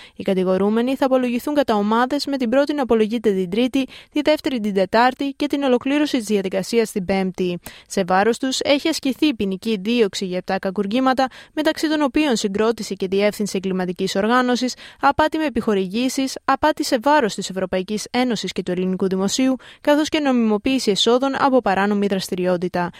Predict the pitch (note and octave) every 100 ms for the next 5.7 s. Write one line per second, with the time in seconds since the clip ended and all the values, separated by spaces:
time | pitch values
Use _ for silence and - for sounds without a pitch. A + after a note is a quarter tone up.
0 | - _ G3 G3 F3+ F3 F#3 A#3 B3+ C4+
1 | C4 - D4+ D4+ C4+ A3 G3 A3 G#3 F#3
2 | G#3+ A3 - - F#3 F3+ F3+ F3+ F3 E3+
3 | E3+ - - _ _ _ _ _ _ -
4 | - - - - E4 D4+ D#4 D#4 D4 C4
5 | A#3 G#3 G#3 F#3 F#3+ F#3+